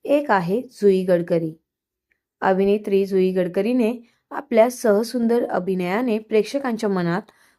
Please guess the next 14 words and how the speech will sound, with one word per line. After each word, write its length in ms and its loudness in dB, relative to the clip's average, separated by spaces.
अढळ 340 6
स्थान 420 -2
निर्माण 440 0
केलं 220 -2
आहे. 380 -2
जुईच्या 400 6
प्रत्येक 420 -2
मालिकेवर 580 0
प्रेक्षक 380 2
भरभरून 560 0
प्रेम 260 2
करताना 460 -2
दिसत 380 -4
आहेत. 280 -4